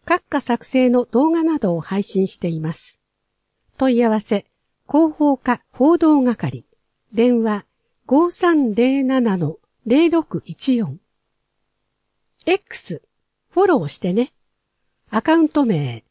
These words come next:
杉並区広報課。イベント情報、区からのお知らせなどを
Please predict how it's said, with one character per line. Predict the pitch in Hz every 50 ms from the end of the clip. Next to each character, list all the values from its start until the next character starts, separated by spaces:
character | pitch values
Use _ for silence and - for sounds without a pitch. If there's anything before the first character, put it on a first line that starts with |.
| _ _ _ _
杉 | _ - 269 262 302 339
並 | 330 - 339 330 330
区 | - - 226 175 -
広 | - - 233 262 254
報 | - 262 247 226
課。 | 208 _ - - 170 - _ _ _ _ _ _ _ _ _ _ _ _ _ _
イ | - 220 226
ベ | 320 381 392
ン | 359
ト | - 349 339
情 | 302 - 320 294 262 214
報、 | - 185 170 165 151 151 165 - _ _ _ _ _
区 | - - -
か | - 392
ら | 359 349 311
の | 269 233 208
お | 220
知 | - - 311
ら | 302 320 302
せ | - 320
な | 294 302 311
ど | 285 254 220 170
を | 151 160 -